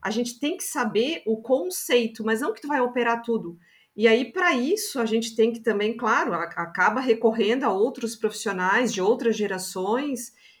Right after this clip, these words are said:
E é isso mesmo, e aí isso movimenta o mercado, né? Tu não tem que ser especialista em tudo, mas dar o primeiro passo,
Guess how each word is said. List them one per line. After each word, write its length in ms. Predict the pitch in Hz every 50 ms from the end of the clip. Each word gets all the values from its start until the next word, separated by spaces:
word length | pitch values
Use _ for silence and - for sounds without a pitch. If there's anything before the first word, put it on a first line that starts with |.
| _
E 100 | - 214
é 60 | 208 214
isso 180 | 226 233 269
mesmo, 260 | 330 381 302 262 226
e 40 | 214
aí 260 | 196 196 208 220 233
isso 220 | 269 311 - - 359
movimenta 540 | 294 240 233 285 226 226 220 220 220 - 240
o 40 |
mercado, 540 | 208 208 220 226 - - 226 180 170 175 190
né? 120 | 185 185 196
Tu 100 | - 220
não 120 | 226 233
tem 140 | 226 294 -
que 60 | -
ser 400 | - - 311 254 220 202 - - _ _ _ -
especialista 840 | 196 190 - - 226 220 220 - 233 208 202 202 214 214 - - 220
em 80 | 214
tudo, 280 | 214 - 214 185 185 185 - - - - -
mas 300 | 175 196 202 202 175 160
dar 220 | 165 202 220 -
o 100 | 311 311
primeiro 400 | - 254 254 247 254 254 247 233
passo, 640 | - - 220 202 214 240 311 - - - - 311 -